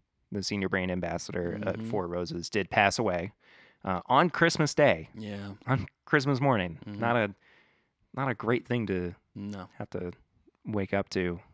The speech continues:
Speaker 1: um, no matter who you are. And of course, our, um, thoughts and prayers go out to his, his family, uh, his wife and kids and everything. I mean,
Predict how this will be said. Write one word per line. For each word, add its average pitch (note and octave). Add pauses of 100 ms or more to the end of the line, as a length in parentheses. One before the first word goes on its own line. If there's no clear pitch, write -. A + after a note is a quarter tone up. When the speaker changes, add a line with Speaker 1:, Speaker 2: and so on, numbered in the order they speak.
(260)
Speaker 1:
um, F2
no G#2
matter F#2
who G2+
you G2+
are. F2
And F#2
of -
course, A2
our, F#2 (720)
um, F2+ (440)
thoughts A2
and G2+
prayers G#2
go G2
out F#2+
to G#2
his, F#2+
his G#2+
family, G2
uh, F2+ (200)
his G2+
wife F#2
and G#2
kids F#2
and F2+
everything. F#2
I -
mean, F#2+